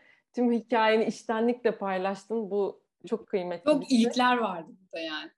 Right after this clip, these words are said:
Speaker 2: Böyle normalde anlatmadığım şeyler, e, geldi burada.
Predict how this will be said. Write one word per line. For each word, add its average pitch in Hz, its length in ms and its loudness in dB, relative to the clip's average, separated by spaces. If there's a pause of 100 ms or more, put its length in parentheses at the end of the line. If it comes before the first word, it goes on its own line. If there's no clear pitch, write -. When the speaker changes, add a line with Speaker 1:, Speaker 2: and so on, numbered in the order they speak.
Speaker 2:
Böyle 170 420 -12
normalde 190 480 -6
anlatmadığım 240 720 0 (400)
şeyler, 190 520 -4
e, 175 140 -8
geldi 180 340 -8 (100)
burada. 262 320 -6